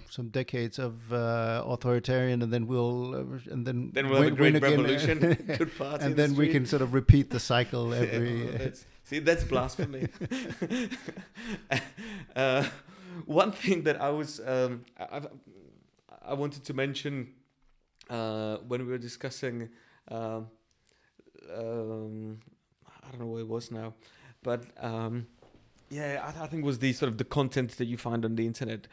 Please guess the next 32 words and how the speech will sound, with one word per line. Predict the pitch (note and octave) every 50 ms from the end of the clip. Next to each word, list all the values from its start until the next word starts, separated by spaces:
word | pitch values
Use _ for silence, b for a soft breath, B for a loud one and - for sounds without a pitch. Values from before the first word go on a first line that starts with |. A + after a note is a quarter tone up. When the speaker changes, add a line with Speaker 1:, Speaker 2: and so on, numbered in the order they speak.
| B B B
Speaker 2:
which | B C#3 C#3 - -
often | - - - D3 C3
is | -
quite | - - G#2+ A2 -
strange, | - - - C#3 C3+ C3 C3 C3 B2+ A#2+ - - -
kooky, | - - B2+ B2+ - C3 B2 B2 B2 A#2 B B B B B
you | - B2+
know, | B2+
even | - C#3 C3 C3
disgusting, | B2 A#2 - - - C#3 B2 - - - C3+ B2+ B2 B2 A2+
revolting, | A#2+ A2 A2+ B2 B2 A#2+ A#2 - - C3 A#2+ A#2
and | A#2 A2+
so | - B2+ A#2 A#2 A#2+
on. | A#2 A#2 A2+ B B B B B B B -
And | A#2 A#2+ B2 B2 B2+ A#2+ A#2+ - - -
I | C#3 D#3 D#3+
know | D#3+ E3+ E3+ E3+ D#3
that, | C3+ C#3 C3+ B2+ - - _ -
um, | A#2+ A#2 A#2 A#2 A#2 A#2 - - _ _
perhaps | - C3 D3 D3+ B2+ - - - -
the | C#3 C3+
sort | - F3 D#3+
of | C#3 B2
the | C3 C3
switch | - - - - C#3 C#3 D3+ D3 D3 - -
that | - A#2+
I'm | A#2+ A#2+ A#2
waiting | A2+ A#2+ B2 B2 - D3+ D3
for | C#3 - - - A2+ G#2 - B B B B B B B -
in | A#2+ A#2+
the | A2+ A#2+
culture, | A#2+ - - C3 B2+ B2+ B2+ - - B2+ G2 F#2 G#2+